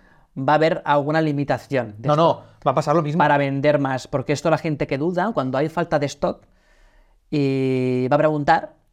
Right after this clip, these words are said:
Speaker 1: a lo mejor
Speaker 2: Sí.
Speaker 1: pregunta, "¿Tienes la Switch dos?". "No, la tenemos". Ya crea eso, uf. Pues no la tienen, ¿eh? Está volando, ¿eh?
Speaker 2: Sí,
Speaker 1: ¿Cómo te está comprando?
Speaker 2: sí, sí, sí, sí, sí,
Speaker 1: Ya
Speaker 2: sí.
Speaker 1: acaba de
Speaker 2: <laughs>
Speaker 1: darle el, al botoncito de la cabeza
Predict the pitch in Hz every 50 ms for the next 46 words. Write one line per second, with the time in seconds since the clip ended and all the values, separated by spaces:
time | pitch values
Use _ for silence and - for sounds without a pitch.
0 | _ - 147 139 135 139 131 120 170 160 147 139 127 131 127 123 123 127 143 -
1 | - 196 269 294 247 226 160 143 147 175 214 269 - - _ _ _ _ - 170
2 | 175 180 185 170 - 160 127 120 117 - 92 123 - - _ _ _ - 175 190
3 | 208 269 330 277 262 - 202 196 190 175 165 - - - 208 190 - - _ _
4 | _ _ _ - 139 131 123 143 180 214 180 - 180 190 - 113 131 185 247 -
5 | - 175 190 220 202 220 208 160 123 113 127 175 - 165 156 151 151 156 156 156
6 | 156 180 147 160 196 196 156 143 135 127 - - 139 123 - 139 120 - 139 123
7 | - 139 131 120 131 185 196 226 254 269 135 123 101 107 113 - 185 190 208 202
8 | 202 190 180 170 170 165 160 160 160 160 151 151 147 151 151 151 160 165 180 180
9 | 196 196 196 185 180 175 160 165 175 175 165 175 180 180 180 175 180 208 202 196
10 | 185 185 180 180 180 180 180 180 180 175 170 - 202 247 247 202 - 277 - 349
11 | 349 330